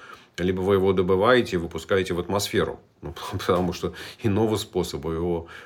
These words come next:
употребить нету, и газовых хранилищ у России совсем даже немного на её территории.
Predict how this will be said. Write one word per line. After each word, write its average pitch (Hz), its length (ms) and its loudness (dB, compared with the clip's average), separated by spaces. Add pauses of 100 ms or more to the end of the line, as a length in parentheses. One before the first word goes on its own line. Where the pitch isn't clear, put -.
употребить 92 580 -2
нету, 117 320 2
и 87 300 0
газовых 95 440 4
хранилищ 104 480 0
у 82 60 0
России 90 340 -2
совсем 87 360 -4
даже 85 200 -2
немного 90 400 0
на 76 100 -8
её 80 200 -6
территории. 85 580 -6